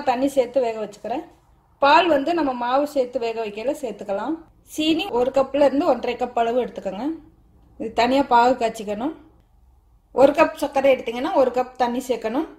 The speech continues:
ஒன்றரை கப் சர்க்கரைனா ஒன்றரை கப் தண்ணி சேர்த்து பாகு காய்ச்சணும். ஏலக்காய் தூள், குங்குமப்பூ இருந்ததுன்னா கொஞ்சமா எடுத்துக்கோங்க.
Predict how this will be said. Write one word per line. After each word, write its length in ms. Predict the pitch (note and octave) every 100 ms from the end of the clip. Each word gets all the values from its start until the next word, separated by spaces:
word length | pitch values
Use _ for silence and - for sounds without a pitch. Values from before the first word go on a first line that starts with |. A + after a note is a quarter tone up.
| _ _ _ _ _ B3
ஒன்றரை 220 | C4+ D4+ D4+
கப் 180 | D4+ - C4+
சர்க்கரைனா 440 | - B3 A#3+ E4+ D4+
ஒன்றரை 180 | B3 A#3
கப் 180 | B3 -
தண்ணி 160 | A3+ A3+ A3+
சேர்த்து 200 | G3+ C4 C4+
பாகு 160 | G#3 G3+
காய்ச்சணும். 420 | F#3+ F#3 F#3+ C4 - _ _ - B3+
ஏலக்காய் 400 | D#4 D#4 C4+ -
தூள், 160 | C#4 F#4 - _ _ _ _ -
குங்குமப்பூ 480 | C#4 D#4+ F4+ E4+ C4 B3
இருந்ததுன்னா 360 | B3+ A#3+ C#4 F#4+
கொஞ்சமா 300 | C4 A#3+ B3
எடுத்துக்கோங்க. 420 | A3+ - G#3+ G3+